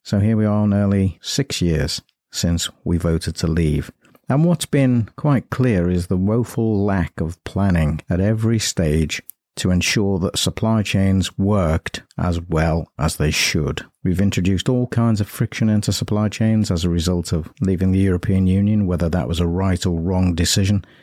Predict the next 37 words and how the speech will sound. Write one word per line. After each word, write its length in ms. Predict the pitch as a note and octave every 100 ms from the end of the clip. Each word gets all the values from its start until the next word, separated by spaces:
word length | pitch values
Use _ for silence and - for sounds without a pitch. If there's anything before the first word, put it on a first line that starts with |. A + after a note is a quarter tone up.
| -
But 120 | A2+
what's 280 | C#3+ C#3 -
unforgivable 840 | A#2+ G2+ G#2+ G2+ G2 F2 E2 E2+ - _ - -
is 160 | F2
the 100 | -
lack 300 | F2 E2+ -
of 180 | D#2+ -
planning 480 | - E2+ C#2+ D#2 - -
to 100 | -
keep 260 | - F2+ -
things 480 | - D#2+ E2 D#2+ -
flowing 420 | - E2+ E2 E2
smoothly. 600 | - - E2 D#2+ - C#2+ - _ _ - -
I 80 | F2
know 160 | F2
there've 200 | G2 G2+
been 180 | A2 G#2+
other 180 | A2+ A2
distractions 880 | A#2 G#2 - A#2 G#2+ - G2 G2 G2
during 380 | - F#2+ F#2 F2+
that 240 | F2 -
time 400 | - F#2+ G2 G2
and 100 | E2
the 60 | D2+
pandemic 600 | F2 E2+ E2 F2+ E2+ -
didn't 300 | F2+ E2+ D#2+
help, 420 | F2 E2+ E2 - _ - -
but 160 | F#2+ F2
it, 140 | D#2 _ -
hey, 420 | - E2 C2+ C#2+ D2+ -
it 180 | F2 G#1
was 460 | C#2+ C#2+ D#2 - -
pretty 220 | G2+ D2+
bad 340 | C#2+ D2+ D2 -
even 260 | D#2 F2+
before 460 | D2+ C#2+ - D2 B1+
that. 260 | C#2 D2+